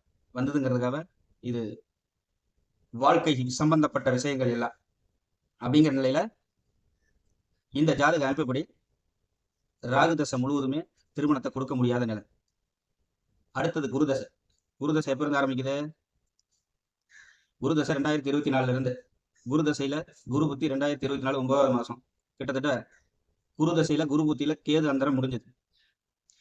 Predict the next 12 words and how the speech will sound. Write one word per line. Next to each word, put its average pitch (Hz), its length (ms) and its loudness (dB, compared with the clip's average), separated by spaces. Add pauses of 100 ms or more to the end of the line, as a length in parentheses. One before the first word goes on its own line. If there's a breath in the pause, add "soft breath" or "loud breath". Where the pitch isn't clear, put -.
(140)
அடுத்து 156 260 2
வரக்கூடிய 139 320 -2
சுக்கிர 147 240 -2
அந்தரம் 123 260 -2 (880)
இப்ப 147 160 0
நடந்து 143 260 2
கொண்டு 131 160 2
இருக்கிறது. 113 280 -2 (460)
அப்படிங்கிற 156 300 4
நிலையில 139 260 4 (880)
திருமணம் 165 340 2
நடக்குமா? 143 320 2